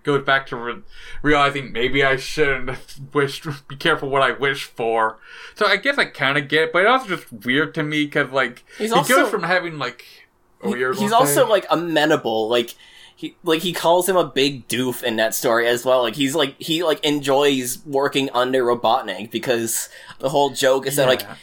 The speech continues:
Speaker 2: he doesn't really know how to think for himself, and so he enjoys being subservient to Robotnik. But then we have him being like, "I'm done with this shit," and it's like, what?
Speaker 1: Yeah, like, I don't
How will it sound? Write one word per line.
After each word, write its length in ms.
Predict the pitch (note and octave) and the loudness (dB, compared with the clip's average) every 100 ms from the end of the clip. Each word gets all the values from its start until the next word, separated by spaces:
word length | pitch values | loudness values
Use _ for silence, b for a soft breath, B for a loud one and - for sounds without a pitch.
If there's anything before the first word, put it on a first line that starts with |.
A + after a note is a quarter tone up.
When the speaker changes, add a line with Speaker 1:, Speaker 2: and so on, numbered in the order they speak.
| B | B
Speaker 2:
he 180 | - D3+ | -4 0
doesn't 240 | C#3 C3+ | 2 2
really 240 | B2+ B2 B2+ | 2 2 4
know 160 | B2+ B2+ | 4 4
how 140 | C3 | 2
to 80 | A#2+ | -2
think 320 | - A#2 A#2 | -2 -2 -2
for 220 | - B2 | 0 0
himself, 600 | A#2 A2+ - B2 B2 A2 | 0 0 2 4 4 4
and 160 | A2 A2 | 0 -4
so 200 | - A2 | -2 -2
he 160 | C3 | -2
enjoys 500 | A#2+ A#2+ A#2+ A#2 A#2+ | -2 0 2 2 2
being 340 | A#2 A#2+ A#2 A#2 | 0 -2 -2 -2
subservient 800 | - G2+ - G#2+ A2 A2 G#2 F#2 | -4 -4 -2 0 0 -2 -4 -2
to 140 | B2 | 0
Robotnik. 720 | G2+ G#2 A2 A2+ G#2 F#2+ G#2 | 0 2 2 2 0 -4 -4
But 80 | A2 | -4
then 160 | A#2+ A#2+ | -2 0
we 100 | B2 | 2
have 320 | A#2+ A#2 A#2 | 2 0 0
him 400 | B2 A#2+ A#2 A2+ | 0 0 -2 0
being 220 | B2 A#2+ | 0 2
like, 260 | B2+ B2 - B B | 0 0 -6 B B
"I'm 440 | - F3 D#3 C3 A#2 A#2+ - | 0 2 2 -4 -12 -20 0
done 280 | D#3+ F3 | 2 4
with 180 | D3+ C3 | 0 0
this 320 | C#3 B2 - - | 0 -2 -2 -4
shit," 360 | - C#3+ B2 | 0 2 2
and 160 | B2 A#2+ | 0 -2
it's 120 | B2 | 0
like, 220 | C3+ B2 - b b - - | 0 -2 -8 b b -20 -12
what? 340 | A2 C3+ D#3+ D3 B B B B B B - | -4 -4 -4 -14 B B B B B B -10
Speaker 1:
Yeah, 100 | - | -2
like, 180 | A3 - | -2 0
I 20 | |
don't 240 | B3+ D#4+ | -2 -2